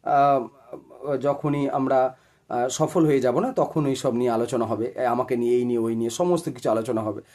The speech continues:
কিন্তু ফেল করে গেলে না, তোমার কথা কেউ আর কোনো দিন কোনো গ্রাহ্য করবে না। তো এক্ষেত্রে এই কথাটি মনে রেখো, পরিবেশ আমাদের সফলতার জন্য খুব, খুব গুরুত্বপূর্ণ,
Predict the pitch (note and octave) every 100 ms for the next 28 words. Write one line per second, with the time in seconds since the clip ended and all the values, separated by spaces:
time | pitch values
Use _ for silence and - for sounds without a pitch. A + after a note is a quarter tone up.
0 | _ _ - A#2+ A#2 D#3+ F3+ F#3+ F#3 F#3+
1 | C#3 C#3 C#3 C3 C3 A#2+ A2+ G#2+ A2+ A2
2 | G#2 - A#2 B2+ B2 A#2+ C3 C#3 C3+ A2+
3 | A2 G#2+ A#2+ A#2+ C#3 C#3 A#2 A#2+ G#2+ G2
4 | F2+ - _ _ _ _ - B2+ B2+ D3
5 | D#3 G#3 C#4 - B2+ B2+ A#2+ A2+ G#2+ C3
6 | F3 G3 G#3 B3 C4+ _ _ _ D3 D#3+
7 | E3 E3+ - - _ _ _ _ B2+ C#3+
8 | C3 C3+ - A#2 D#3+ D#3+ E3+ D3 D#3+ D#3+
9 | D#3+ E3+ F3 - _ _ _ - E3 E3
10 | D#3+ D#3+ - D3 C#3+ B2 B2 A#2 A#2 G#2+
11 | G#2+ G#2 G2